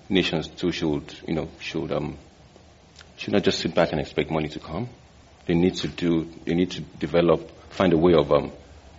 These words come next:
generating money to address these issues locally. What if the, the developed nations have their own issues as well?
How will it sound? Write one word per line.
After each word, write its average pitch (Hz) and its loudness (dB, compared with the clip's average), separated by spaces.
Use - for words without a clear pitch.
generating 90 0
money 90 4
to 82 -2
address 85 0
these 87 -4
issues 90 -4
locally. 104 2
What 127 0
if 127 4
the, 113 6
the 98 8
developed 117 4
nations 101 4
have 90 6
their 87 8
own 87 2
issues 78 -2
as 78 -2
well? 110 4